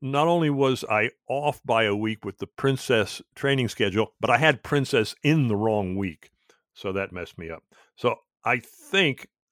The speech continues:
I've got it straight now. I think the four plus Magic Mile is correct. And again, I'm pretty sure springtime training, springtime surprise training starts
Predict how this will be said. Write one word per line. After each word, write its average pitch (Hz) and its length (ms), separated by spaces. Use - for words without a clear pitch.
I've 107 200
got 110 220
it 95 100
straight - 380
now. - 300
I 90 100
think - 440
the 92 180
four 117 520
plus 104 260
Magic 98 380
Mile 90 320
is 87 160
correct. 85 360
And 95 120
again, 98 200
I'm 92 80
pretty 113 200
sure 101 320
springtime 92 500
training, 87 360
springtime 185 380
surprise 147 340
training 104 300
starts - 420